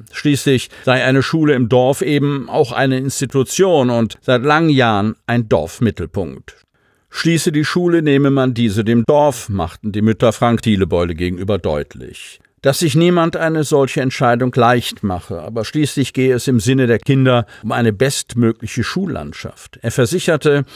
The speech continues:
wir brechen hier nichts übers Knie. Eine Schließung in zweitausendsechsundzwanzig war für uns als Samtgemeinde nie ein Thema gewesen,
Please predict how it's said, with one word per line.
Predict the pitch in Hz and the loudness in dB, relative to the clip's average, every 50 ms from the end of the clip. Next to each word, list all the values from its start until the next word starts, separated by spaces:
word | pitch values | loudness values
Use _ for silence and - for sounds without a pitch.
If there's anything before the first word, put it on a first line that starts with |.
| - | -2
wir | - 127 120 | 0 0 0
brechen | - 135 170 156 - - 156 | 2 0 -2 -2 0 0 2
hier | 135 135 | 4 4
nichts | 131 131 131 - - - | 4 4 2 0 -4 -6
übers | 131 117 110 101 - - | -4 -2 -2 -2 -2 -4
Knie. | - - 95 92 87 69 62 62 _ - | -6 -4 -2 -2 -2 -4 -8 -12 _ -8
Eine | 85 101 101 104 | -4 -2 -2 -2
Schließung | - - 160 156 139 - 147 139 | -2 -2 0 0 0 0 0 0
in | 131 113 107 | 0 -2 -4
zweitausendsechsundzwanzig | - - 135 123 113 - 135 127 117 107 113 107 - 123 107 - - 98 92 - - 143 135 135 135 - - 135 120 - - - - - - - _ | -2 -2 -2 -2 0 0 0 0 0 0 -2 -2 -2 -2 -2 -2 -6 -10 -8 -4 0 0 2 2 0 0 0 -2 -2 -2 -6 -14 -20 -20 -20 -18 _
war | - 139 127 | -2 0 0
für | - - 139 | 2 0 2
uns | 131 143 143 - 151 | 2 2 2 2 0
als | - - - | -2 0 0
Samtgemeinde | 147 117 120 117 - 131 117 113 113 117 113 107 113 110 104 - _ - | 0 0 0 2 2 2 2 2 2 2 2 2 2 0 0 -2 _ -2
nie | 135 131 131 117 | 0 2 2 2
ein | 101 107 107 - | 0 -2 -4 -2
Thema | - 151 165 147 110 85 | -2 -4 -2 -2 -4 -6
gewesen, | 87 87 85 87 92 92 92 90 92 95 90 85 | -6 -8 -10 -10 -10 -12 -12 -12 -12 -12 -12 -12